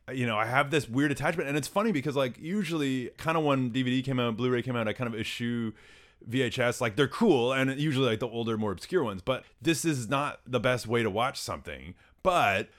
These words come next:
I think, uh, because we grew up in that era, and the further away from it we get, the more I'm, like, clutching at that. And just to see this big pile of stuff,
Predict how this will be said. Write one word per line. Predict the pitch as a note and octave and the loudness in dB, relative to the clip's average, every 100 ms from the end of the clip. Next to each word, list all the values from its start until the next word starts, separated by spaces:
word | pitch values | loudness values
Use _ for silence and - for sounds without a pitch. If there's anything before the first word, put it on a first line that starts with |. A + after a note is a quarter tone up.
| - | -8
I | B2 | -6
think, | C3 D3 C3 | -2 -2 -4
uh, | E2 G2 | -6 -4
because | B2+ - C#3 | -2 0 2
we | C3+ | 2
grew | A2 B2+ | 2 2
up | |
in | F3 | 2
that | A#2+ | 0
era, | G2+ G#2 G#2+ G#2 G#2 | 0 2 4 2 2
and | A2+ A2+ | -2 -2
the | A#2 | -2
further | C3 C3 C3+ | 2 4 6
away | A#2+ A#2 A2+ | 6 4 2
from | A#2+ C3+ | 2 -2
it | A2+ | -4
we | G#2 | -4
get, | F#2+ B2 A#2 G#2+ | 0 2 2 0
the | A2+ | -4
more | G#2 A2+ A#2+ | 0 2 2
I'm, | A2 | 2
like, | A2 G#2 G#2 - - - | 0 -2 -2 -10 -20 -20
clutching | - D3+ C#3+ D#3+ C3 | -2 2 2 2 2
at | A2+ G#2+ - | 2 0 0
that. | G2 F#2 A2+ | 0 0 -2
And | A#2+ A#2+ | -4 -2
just | C#3+ C#3 | -4 -6
to | C3 | -6
see | D3+ | -4
this | C#3 C3+ | -2 -4
big | - D3 B2 | -6 -10 -10
pile | A2+ C3 C3+ | -6 -4 -4
of | G#2 | -6
stuff, | - - B2 | -4 -2 -4